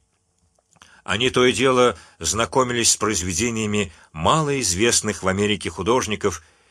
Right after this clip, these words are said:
и распространяли весть об их таланте. Так постепенно в поле их зрения появились Моне, Дега, Мане,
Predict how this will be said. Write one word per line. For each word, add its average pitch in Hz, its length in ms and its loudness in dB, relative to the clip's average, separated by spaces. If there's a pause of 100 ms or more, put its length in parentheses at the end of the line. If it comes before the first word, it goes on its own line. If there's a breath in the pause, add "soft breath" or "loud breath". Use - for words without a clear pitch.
(760 soft breath)
и 208 260 0
распространяли 196 840 2
весть 151 680 2
об 139 240 2
их 151 200 0
таланте. 90 720 0 (1200 soft breath)
Так 165 300 4
постепенно 123 760 0
в - 120 -6
поле 113 340 2
их 95 80 -2
зрения 113 680 0 (200 soft breath)
появились 110 640 0 (160)
Моне, 104 640 0 (140)
Дега, 98 640 0 (100)
Мане, 110 680 0